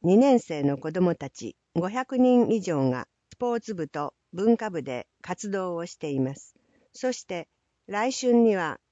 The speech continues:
希望に燃えた新一年生が新たに中学校の門を叩くことになります。子どもたちの熱い気持ちに応えるために、子どもたちの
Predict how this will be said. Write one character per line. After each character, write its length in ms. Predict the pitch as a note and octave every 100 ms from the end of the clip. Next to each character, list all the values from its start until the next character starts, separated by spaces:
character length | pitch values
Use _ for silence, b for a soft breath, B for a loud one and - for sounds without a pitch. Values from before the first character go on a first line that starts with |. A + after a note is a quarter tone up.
| _
希 160 | - G#3+
望 220 | B3+ B3+
に 120 | B3
燃 220 | A#3 A3
え 60 | G#3+
た 220 | F#3+ A#3+
新 400 | - - B3 B3 -
一 260 | G#3 A#3+
年 200 | A#3 G#3
生 280 | F3 D3 A2
が 180 | B2+ B2 _ _ _ _
新 260 | - B3 A3+
た 140 | F3
に 200 | D3+ C#3 _
中 220 | G3+ G#3
学 200 | G3+ G3+ _
校 220 | F3 D3+
の 140 | D3+
門 360 | D#3 F3 D#3 B2+
を 140 | C3 _ _
叩 280 | - G#3 G#3
く 100 | -
こ 120 | E3
と 120 | -
に 140 | C#3+ B2+
な 140 | B2+
り 120 | B2
ま 160 | B2 C3+
す。 200 | - _ b b b b b b b
子 100 | - A#3+
ど 80 |
も 120 | C#4+ C#4+
た 140 | G#3
ち 140 | -
の 180 | F#3+ E3+ -
熱 340 | F#3+ _ D4
い 100 | C#4
気 140 | - G#3+
持 160 | G#3
ち 140 | G3 F#3+
に 120 | E3+
応 220 | F3+ F3+
え 160 | G3+ F#3+
る 100 | D#3
た 140 | D3+
め 140 | C#3+ C#3
に、 180 | B2+ _ _ _ _ _ _
子 120 | G#3+
ど 80 | B3
も 140 | B3+
た 140 | A3+ F#3+
ち 160 | E3+
の 180 | E3 D#3